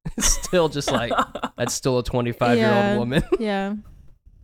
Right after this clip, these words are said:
Speaker 2: Well, Florence Pugh, she's, so this was, this came out three years ago, right?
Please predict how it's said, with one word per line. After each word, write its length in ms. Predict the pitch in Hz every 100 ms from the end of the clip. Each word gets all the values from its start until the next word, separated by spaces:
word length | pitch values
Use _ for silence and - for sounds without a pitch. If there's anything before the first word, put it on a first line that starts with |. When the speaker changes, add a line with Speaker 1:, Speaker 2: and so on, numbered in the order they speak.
| - _ _ _ - - - -
Speaker 2:
Well, 120 | 262
Florence 420 | 254 311 466 480 -
Pugh, 580 | - 254 262 247 226 - -
she's, 680 | - 277 302 330 302 - - _ - _ _ _ _ -
so 140 | -
this 140 | 254 269
was, 260 | 269 - -
this 160 | 240
came 140 | - 233
out 220 | 208 -
three 280 | 202 208 214
years 240 | 226 233
ago, 260 | 240 240 240
right? 400 | 208 196 220